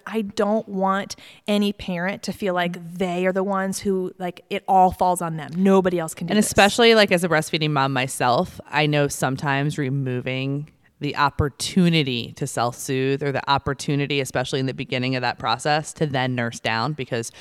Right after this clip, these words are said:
Speaker 2: you're used to the breast being the driver. You know, if, if you can pass that baby off to, you know, your partner where it's not an option. I know that's worked really well for us in the past when either I've gotten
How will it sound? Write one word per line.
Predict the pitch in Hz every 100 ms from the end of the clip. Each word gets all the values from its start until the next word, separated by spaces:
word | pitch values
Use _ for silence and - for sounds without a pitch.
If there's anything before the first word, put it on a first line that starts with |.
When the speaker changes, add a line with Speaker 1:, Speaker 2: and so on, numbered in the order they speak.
| - _
Speaker 2:
you're | 151
used | 131 123 110 -
to |
the | 131
breast | 127 113 117 -
being | 113 117
the | 113
driver. | 147 170 143 127 127 - - -
You | 165
know, | 131
if, | - 135 - _
if | - 156
you |
can | 151 - 165 170 175 -
pass | - - 143 135 -
that | 120 98
baby | 123 120 120 120 -
off | 123 117 - - -
to, | 143 123 113 120 139 - - _
you | 160
know, | 135
your | 117 135 123
partner | - 135 131 123
where | 127 131 123 -
it's | - 127 143
not | 123
an | 123
option. | 120 127 - 127 123 139
I | -
know | 143
that's | 135 131 -
worked | 123
really | 123 127
well | 127 131
for | - -
us | - 139
in |
the | 120
past | - 110 139 -
when | 135 120 131 - _ _ _ _ _ - -
either | 190 175 156
I've | 143
gotten | 131 117 127